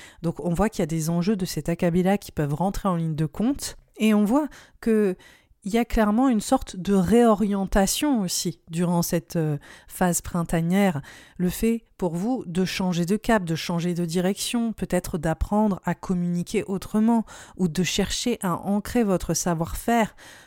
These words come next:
dans un autre environnement. Donc,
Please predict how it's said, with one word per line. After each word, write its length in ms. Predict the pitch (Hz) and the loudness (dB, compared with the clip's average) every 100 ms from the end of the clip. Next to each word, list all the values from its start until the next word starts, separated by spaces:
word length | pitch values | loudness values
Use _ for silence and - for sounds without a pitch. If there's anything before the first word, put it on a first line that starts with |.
| - | -16
dans 400 | 175 220 247 202 | -2 2 4 4
un 160 | 196 | 4
autre 260 | 233 294 - | 2 0 -4
environnement. 640 | 170 160 165 160 151 139 _ - - - - _ - | -6 -4 -4 -4 -4 -8 _ -20 -20 -20 -20 _ -6
Donc, 380 | 202 196 - | -2 -2 -4